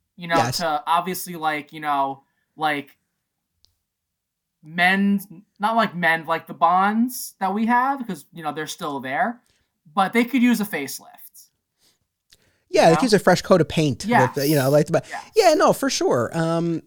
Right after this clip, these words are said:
Speaker 2: you know, and I, and I guess, you know, I bring this up 'cause, you know, when I look at,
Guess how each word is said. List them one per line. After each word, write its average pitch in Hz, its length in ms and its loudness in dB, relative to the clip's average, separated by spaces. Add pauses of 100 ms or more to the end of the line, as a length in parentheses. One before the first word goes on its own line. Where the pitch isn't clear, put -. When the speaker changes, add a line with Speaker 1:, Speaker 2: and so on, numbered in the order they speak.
(100)
Speaker 2:
you 208 240 -6
know, 165 240 0 (160)
and 226 120 0
I, 202 120 -4 (100)
and 247 140 0
I 247 60 -4
guess, 311 480 -4
you 247 100 -4
know, 233 60 2
I 226 60 2
bring 311 200 -2
this 220 140 2
up 226 160 4
'cause, 151 240 -2
you 185 60 2
know, 170 60 4
when 160 120 4
I 165 80 4
look 226 180 2
at, 220 140 2